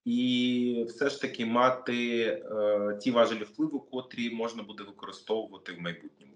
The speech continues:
Але в нас випадає карта вежі. Карта вежі, вона не свідчить про корупційні дії, вона свідчить за те, що,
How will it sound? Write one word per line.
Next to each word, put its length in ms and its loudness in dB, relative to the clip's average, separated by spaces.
Але 420 8
в 60 -2
нас 280 2
випадає 340 6
карта 360 4
вежі. 380 6
Карта 320 0
вежі, 280 0
вона 200 -8
не 100 -10
свідчить 420 -16
про 140 0
корупційні 640 -2
дії, 360 -6
вона 240 -2
свідчить 360 -10
за 100 -14
те, 180 -10
що, 300 -6